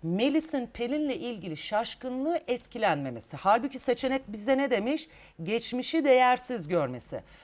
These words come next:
Ama burada şuna dikkat etmem gerekiyor. Pelin geçmişi değersiz görmüyor. Pelin geçmişi biliyor ama günümüze göre yaşamamız gerektiğini söylüyor. Dolayısıyla B seçeneğini bu diyalogdan çıkarmam mümkün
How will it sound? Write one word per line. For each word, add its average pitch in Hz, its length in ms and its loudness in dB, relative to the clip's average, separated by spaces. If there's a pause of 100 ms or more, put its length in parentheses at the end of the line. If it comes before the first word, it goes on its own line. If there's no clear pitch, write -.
(200)
Ama 226 400 0
burada 269 520 2
şuna 262 260 -2
dikkat 285 280 -2
etmem 214 380 0
gerekiyor. 160 580 -2 (180)
Pelin 233 520 -6
geçmişi 190 480 -6
değersiz 196 560 -2
görmüyor. 180 500 0 (540)
Pelin 240 440 0 (200)
geçmişi 175 560 -4
biliyor 269 440 2 (240)
ama 269 380 -2
günümüze 240 640 -2
göre 339 200 2
yaşamamız 214 540 0
gerektiğini 147 460 -2
söylüyor. 143 380 -4
Dolayısıyla 214 600 0
B 254 160 2
seçeneğini 208 800 -2 (540)
bu 247 240 2
diyalogdan 180 540 2
çıkarmam 151 520 2
mümkün 226 640 0